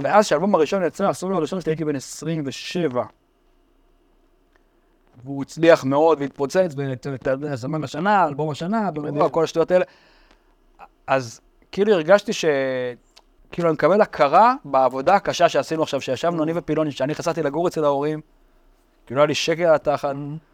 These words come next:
Speaker 1: ואני ופילוני יושבים מהבוקר עד הערב כל יום באולפן, בפרוטולס אפס אחד, אחי, היה דבר כזה פעם, יושבים,
Speaker 2: Mhm.
Speaker 1: אני והוא בחדר של מטר על מטר ועושים
Speaker 2: Mhm.
Speaker 1: אלבום.
Speaker 2: כן.
Speaker 1: ולא רואים בעיניים כלום, ואין לנו שקל על התחת ואין לנו כלום, אנחנו כולי-, כל כולנו ב-, בתוך הדבר הזה.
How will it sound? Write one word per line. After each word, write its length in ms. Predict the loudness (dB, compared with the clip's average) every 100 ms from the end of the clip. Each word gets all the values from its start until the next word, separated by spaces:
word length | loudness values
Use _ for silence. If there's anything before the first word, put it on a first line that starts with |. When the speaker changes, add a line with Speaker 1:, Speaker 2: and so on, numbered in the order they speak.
| _ _ _ -6
Speaker 1:
ואני 220 | -2 -2
ופילוני 320 | -2 0 0
יושבים 260 | 0 -4 0
מהבוקר 360 | 0 0 0 2
עד 120 | 4
הערב 240 | 2 0
כל 200 | -2 0 2
יום 280 | 0 -2 -4
באולפן, 600 | -4 -4 -6 2 2 4
בפרוטולס 520 | 0 0 0 0 -4
אפס 320 | -6 -8 -8
אחד, 320 | -2 2 2
אחי, 220 | 2 -8 -10
היה 120 | -6
דבר 300 | -2 2 2
כזה 240 | 2 -4 -4
פעם, 240 | -2 -2
יושבים, 460 | -4 -4 -4 -4 -8 -14 _
Speaker 2:
Mhm. 40 | -10
Speaker 1:
אני 120 | -6
והוא 160 | -2 -2
בחדר 420 | 0 -2 0 -4
של 160 | -4 -4
מטר 300 | -2 0 0
על 80 | 0
מטר 300 | -4 -6 -4
ועושים 340 | -6 -6 -8
Speaker 2:
Mhm. 40 | -8
Speaker 1:
אלבום. 300 | -6 -6 -6 -12 _
Speaker 2:
כן. 180 | -16 -16 -10
Speaker 1:
ולא 160 | 0 2
רואים 220 | 4 4
בעיניים 400 | 4 4 2 0
כלום, 260 | -2 -6 -4
ואין 120 | -4
לנו 220 | -4 -6
שקל 360 | -6 -6 -2 0
על 80 | 0
התחת 280 | 0 2 2
ואין 100 | 0
לנו 120 | -2
כלום, 220 | -2 2
אנחנו 280 | 0 0 -8 -12 _ _ _ _ _ -2
כולי-, 320 | 2 6 4 2 _
כל 140 | 0 0
כולנו 400 | 2 0 2 2 2
ב-, 140 | 2 2
בתוך 240 | 2 2 4
הדבר 340 | 4 6 6
הזה. 180 | 4